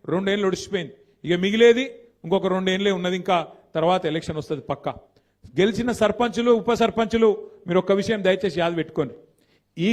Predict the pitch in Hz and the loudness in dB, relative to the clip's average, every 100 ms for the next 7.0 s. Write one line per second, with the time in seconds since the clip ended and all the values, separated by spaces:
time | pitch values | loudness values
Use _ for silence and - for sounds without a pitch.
0 | 202 220 240 247 247 233 233 233 214 220 | 6 6 6 4 0 0 -2 0 -2 0
1 | 233 233 208 208 220 220 220 214 214 214 | 0 0 0 2 2 2 2 4 4 4
2 | 202 - - - _ - 156 190 185 220 | 2 -2 -14 -20 _ -2 2 4 4 2
3 | 226 220 220 226 196 202 214 220 208 196 | 2 2 4 2 4 4 4 0 2 2
4 | 190 208 214 220 226 226 220 247 294 - | 2 4 6 6 4 2 6 8 8 2
5 | - - 151 190 214 214 214 208 208 208 | -16 0 6 10 10 10 10 8 8 6
6 | 196 190 208 185 185 196 180 165 160 165 | 6 6 6 4 6 6 4 2 4 4